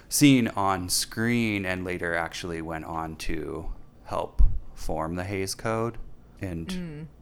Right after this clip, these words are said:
Speaker 1: one of the ways that they sort of got around some of the making it too passionate was just, like, by the elliptical editing, you know, where it's like,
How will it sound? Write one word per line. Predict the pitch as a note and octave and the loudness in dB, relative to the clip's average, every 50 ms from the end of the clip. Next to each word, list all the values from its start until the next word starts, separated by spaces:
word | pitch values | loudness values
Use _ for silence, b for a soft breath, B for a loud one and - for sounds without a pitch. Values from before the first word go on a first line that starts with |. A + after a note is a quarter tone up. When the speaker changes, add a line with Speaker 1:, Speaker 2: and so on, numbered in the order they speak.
| - - - - - - - - - - | -20 -20 -20 -20 -20 -20 -20 -20 -18 -10
Speaker 1:
one | - G#2 G2 F#2+ F2+ | -6 -4 -4 -2 -4
of | F2 E2+ E2 - - - - - - - | -4 -6 -8 -12 -16 -16 -18 -20 -18 -8
the | - G2+ | -6 -4
ways | F2+ E2+ F2 E2+ E2 D#2 - - | -2 -2 -2 -2 -2 -4 -6 -6
that | E2+ D#2 - - | -6 -6 -6 -4
they | - E2 E2 D#2+ D#2+ D#2+ | -4 -4 -4 -2 -4 -6
sort | - - E2+ D#2+ D#2+ | -6 -6 -6 -6 -6
of | D#2+ D#2 - | -8 -10 -8
got | - E2 D#2+ D#2+ | -6 -6 -4 -4
around | D#2+ D#2 D#2 D#2+ D#2 D#2 D#2+ D#2+ - - - - - - - - - - | -4 -4 -4 -4 -4 -6 -6 -8 -10 -12 -12 -14 -14 -18 -20 -20 -20 -12
some | - - - F#2+ E2 E2 | -8 -6 -4 -4 -4 -4
of | D#2+ D#2 D2+ - - | -6 -8 -8 -8 -6
the | D#2+ D2+ D2 D2 D2 - - - - - - - - | -4 -2 -2 -2 -4 -8 -12 -16 -20 -20 -16 -6 -2
making | B2 G#2+ F#2+ G#2 F2+ | -2 -2 0 -2 -6
it | E2 - - | -6 -6 -6
too | - G#2+ G#2+ F2+ | -4 0 6 8
passionate | - - D#2 D#2+ - - E2+ D#2+ - - | 8 8 8 6 -2 -6 -6 -8 -6 -6
was | F2+ E2+ D#2+ - B B B B B B B B | -6 -6 -6 -8 B B B B B B B B
just, | C3+ B2+ - - - | 4 4 4 4 4
like, | A#2+ A2 G#2 - - - | 4 4 4 4 2 2
by | A2 G2 G2 | 4 4 4
the | F#2 - F2+ F2 D#2+ | 4 2 2 2 0
elliptical | D2 D#2+ E2 E2+ - - E2+ - D#2+ - | -2 -2 0 6 6 6 6 6 -6 -4
editing, | - F2 F2 D#2 D#2+ E2 D#2 D#2+ E2 E2 - - - - | -4 -4 -4 -4 -4 -4 -6 -6 -6 -8 -8 -12 -12 -8
you | F#2+ F2 E2+ | -6 -4 -4
know, | E2 E2 E2+ E2+ | -2 -2 -2 -4
where | F2 E2+ E2+ E2 | -4 -4 -4 -6
it's | D#2+ - - - | -6 -6 -6 -6
like, | D#2+ D#2+ D#2 - - | -4 -4 -4 -6 -12